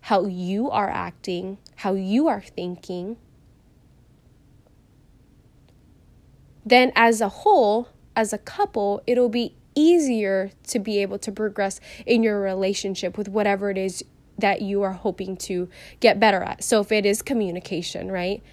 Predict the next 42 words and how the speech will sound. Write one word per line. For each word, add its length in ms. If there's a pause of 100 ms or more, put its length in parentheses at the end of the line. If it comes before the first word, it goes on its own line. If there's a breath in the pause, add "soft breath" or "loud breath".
(200 soft breath)
Being 200
able 160
to 200
talk 220
to 80
each 100
other 120
about 180
each 120
other's 260
feelings 600
or 120 (480 loud breath)
what, 340
whatever 300
you're 200
doing, 640
being 200
able 200
to 100
say, 140
"Hey, 220
I'm 120
actually 260
gonna 180
go 160
out 200
tonight," 440
without 220
the 60
other 120
person 340
being 280
mad. 280 (300 loud breath)
These 220
are 120 (100)
stepping 460
stones 340
for 200
building 420
a 100
gr-, 240
solid 600